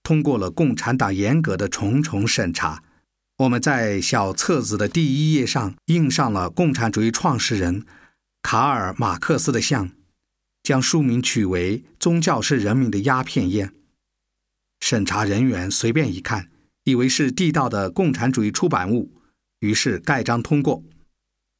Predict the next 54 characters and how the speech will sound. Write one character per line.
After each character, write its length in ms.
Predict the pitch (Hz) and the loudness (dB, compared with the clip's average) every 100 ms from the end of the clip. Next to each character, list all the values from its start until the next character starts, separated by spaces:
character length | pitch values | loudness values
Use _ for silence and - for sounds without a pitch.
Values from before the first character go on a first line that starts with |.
| _ _ _ _ | _ _ _ _
其 220 | - 120 | -2 0
实 200 | 127 101 | 0 0
在 300 | 90 110 98 | 0 0 0
这 140 | 90 113 | 0 0
些 100 | 104 | 0
书 220 | - 131 | 2 2
里 120 | 104 | 2
面， 260 | 87 82 - _ _ _ _ - | 0 -2 -6 _ _ _ _ -4
过 160 | 160 127 | 0 2
了 220 | 95 82 | 0 -4
布 240 | - 156 | 0 2
满 180 | 113 90 | 2 0
马 220 | 95 - | 0 -2
克 180 | - 135 | -2 -2
思、 340 | - 117 110 - | 0 0 -2 -2
列 200 | 156 165 | 0 0
宁 200 | 98 95 | 0 -4
和 200 | 101 104 | -2 -2
斯 160 | 101 160 | 0 0
大 160 | 143 107 | 0 0
林 140 | 95 | -2
的 80 | 101 | -2
几 220 | - 85 | -2 -2
页， 200 | 98 - - _ - | -2 -4 -12 _ -2
用 180 | 170 131 | 0 2
来 140 | 104 | 0
对 200 | 156 127 | 0 0
付 160 | 127 123 | 0 0
审 240 | - 101 | 0 -2
查 160 | 95 110 | 0 0
人 220 | 98 113 | 0 0
员， 180 | 87 85 - | 0 -4 -2
之 160 | 156 | 0
后 160 | 156 135 | 2 2
就 120 | 165 | 0
谈 300 | - 113 104 | 0 0 0
到 320 | 123 120 92 | 2 2 0
基 220 | 87 156 151 | 0 0 2
督 120 | 156 | 0
的 80 | 113 | 0
福 240 | - 90 | -2 -2
音。 300 | 87 90 - _ _ _ | -2 -4 -8 _ _ _
共 160 | 170 131 | 0 2
产 180 | - 156 | 2 2
党 300 | 117 87 - - - - | 0 -2 -6 -18 -10 -2
在 260 | 127 104 | 0 0
搞 220 | 104 95 | -2 -2
群 260 | 87 - 113 | -2 -2 0
众 160 | 127 127 | 0 0
示 220 | - 123 | 0 2
威 160 | 113 | 2
的 100 | 117 | 0
时 180 | 92 - | -2 -2
候， 280 | 87 85 | -2 -4